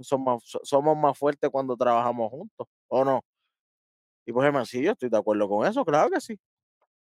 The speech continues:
"¿Y qué tú opinas de lo que yo te dije?". Esa parte no la mencionan. Eh, y, y ellos como que: "Sí, sí, eh, estoy celoso que no se me ocurrió a mí". "Ah, pues, pues dale pa' encima, vamos, vamos,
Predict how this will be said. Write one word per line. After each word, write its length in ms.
"¿Y 320
qué 140
tú 120
opinas 520
de 100
lo 120
que 140
yo 120
te 140
dije?". 320
Esa 240
parte 280
no 80
la 100
mencionan. 460
Eh, 460
y, 140
y 40
ellos 600
como 260
que: 320
"Sí, 240
sí, 280
eh, 200
estoy 200
celoso 480
que 120
no 100
se 120
me 100
ocurrió 340
a 80
mí". 140
"Ah, 140
pues, 240
pues 140
dale 200
pa' 80
encima, 360
vamos, 340
vamos, 260